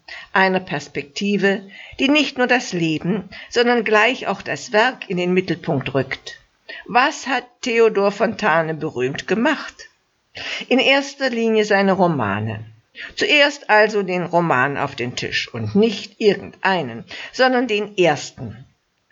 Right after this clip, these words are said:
Was ist sein Stoff? Der Zufall will es, aber vielleicht ist es kein Zufall, dass Zeit, Ort, Handlung sofort in die Jugendjahre der Eltern führen.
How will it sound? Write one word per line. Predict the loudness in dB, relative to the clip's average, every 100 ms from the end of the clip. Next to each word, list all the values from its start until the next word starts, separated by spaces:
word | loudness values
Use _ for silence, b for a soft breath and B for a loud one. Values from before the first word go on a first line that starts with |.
| -4
Was | -2
ist | -2 -4
sein | 0 0 0
Stoff? | -2 -2 -2 -8 -20 _ _ B B -2
Der | 0 0
Zufall | 0 -2 2 2 2
will | 0 -2
es, | -4 -8 -10 -12 -12 -4
aber | -2 0 2 2 0
vielleicht | 0 2 2 0
ist | -4 -2 -2
es | -4
kein | 0 -2 -2
Zufall, | -6 -6 -4 -2 -2 -4 B B -6
dass | -6 -4 0
Zeit, | 4 4 4 0 0
Ort, | 4 6 6 4
Handlung | 2 0 0 0 0 0 -2
sofort | -4 -4 0 0 0 -2
in | -2
die | 0 2
Jugendjahre | 2 4 2 2 2 2 2
der | -2 0
Eltern | -2 -2 -6 -4
führen. | -2 -2 0 -4 -8